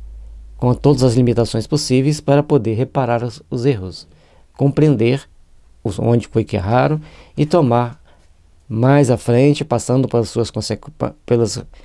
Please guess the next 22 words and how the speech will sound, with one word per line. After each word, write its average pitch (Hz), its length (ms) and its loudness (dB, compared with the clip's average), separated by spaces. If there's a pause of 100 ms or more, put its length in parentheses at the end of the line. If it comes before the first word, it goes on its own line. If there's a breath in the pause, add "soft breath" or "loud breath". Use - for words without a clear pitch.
(340 soft breath)
provas 120 540 2
e - 20 0
expiações 107 500 -4
necessárias, 127 680 -2 (440 soft breath)
até 131 400 -2
que 147 160 -4
despertem 135 680 -2
e 113 40 -6
tomem 104 240 -8
consciência 113 640 -4 (440)
dos 120 140 -2
seus 113 260 0
erros 107 280 -2
para 127 200 0
se 131 100 -2
redimirem, 127 560 2
para 117 260 -2
buscarem 117 560 -4 (160)
caminhar 113 480 0 (440 soft breath)
no 127 60 -4
sentido 120 360 0
ascendente. 113 580 -4